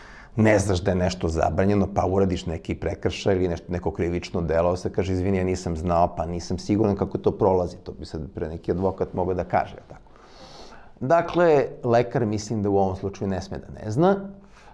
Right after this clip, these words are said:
pogotovo ako preuzima odgovornost za zdravlje drugih ljudi, a to je sledeće. Znači, taj, ta R N K redosled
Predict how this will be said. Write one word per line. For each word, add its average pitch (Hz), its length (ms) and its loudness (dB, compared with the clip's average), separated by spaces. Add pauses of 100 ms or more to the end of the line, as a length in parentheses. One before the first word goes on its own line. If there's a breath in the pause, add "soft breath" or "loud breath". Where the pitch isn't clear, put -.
pogotovo 101 420 0
ako 110 100 -2
preuzima 104 320 2
odgovornost 90 720 -2 (180)
za 85 200 -2
zdravlje 87 640 0 (540)
drugih 92 420 0
ljudi, 85 400 0
a 90 120 0
to 156 280 0
je 156 360 0
sledeće. - 500 -2
Znači, - 240 -10
taj, 85 600 -2 (220)
ta 131 380 4 (960)
R 113 160 6
N 98 160 0
K - 80 -4 (2500 loud breath)
redosled 139 600 4